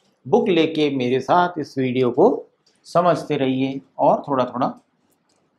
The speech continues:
याद करिए और लिखने की प्रैक्टिस अभी से करनी पड़ेगी। Now we go to number three, समग्र संप्रभुता का स्रोत राज्य में निहित है। यानी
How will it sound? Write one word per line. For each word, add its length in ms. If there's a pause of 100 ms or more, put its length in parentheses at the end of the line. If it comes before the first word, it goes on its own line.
(280)
याद 300
करिए 280
और 320
लिखने 380
की 120
प्रैक्टिस 500
अभी 200
से 160 (300)
करनी 280
पड़ेगी। 420 (1200)
Now 140
we 120
go 160
to 120
number 320
three, 220 (2000)
समग्र 560
संप्रभुता 760
का 180
स्रोत 400
राज्य 380
में 160
निहित 340
है। 120 (3500)
यानी 260